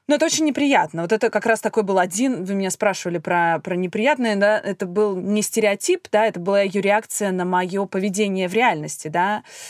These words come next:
И для меня это, конечно, было чудовищно, потому что я-то себя воспринимаю, что я приличная девушка из, э, хорошей московской семьи, да, с, э, хорошим образованием, что я вообще-то человек вежливый.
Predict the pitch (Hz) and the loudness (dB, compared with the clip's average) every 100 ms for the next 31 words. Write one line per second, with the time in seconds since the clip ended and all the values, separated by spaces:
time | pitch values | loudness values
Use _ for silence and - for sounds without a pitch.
0 | - - - 208 202 180 208 220 254 - | -18 -20 -6 -2 -2 0 0 2 0 2
1 | 214 - 208 196 202 226 381 - 208 196 | -2 0 -2 -2 0 0 0 -4 -2 -2
2 | 180 185 196 180 - 170 160 - 175 180 | -2 0 0 0 -2 -2 -4 -8 -6 -2
3 | 180 170 160 - - 160 165 165 156 156 | 0 0 -2 -6 -8 -6 -2 0 2 0
4 | 151 151 - 170 170 156 - 160 156 170 | -2 -4 -6 -8 -6 -8 -8 -6 -6 -4
5 | 175 - - 160 156 - 165 156 160 156 | -4 -6 -10 -12 -10 -12 -10 -8 -8 -8
6 | 160 170 160 175 160 175 - - - 180 | -8 -8 -8 -12 -14 -14 -14 -12 -10 -8
7 | 262 302 202 226 214 - - 165 160 160 | -6 -4 -2 -2 -4 -10 -10 -8 -8 -8
8 | 156 170 175 - 160 165 165 170 277 339 | -6 -8 -8 -10 -10 -6 -2 0 0 -2
9 | 190 - 170 214 190 - 247 233 - - | -6 -10 -8 -6 -6 -6 -4 -4 -6 -10
10 | - - 214 220 196 262 160 160 - - | -16 -6 -6 -4 0 0 0 -4 -6 -8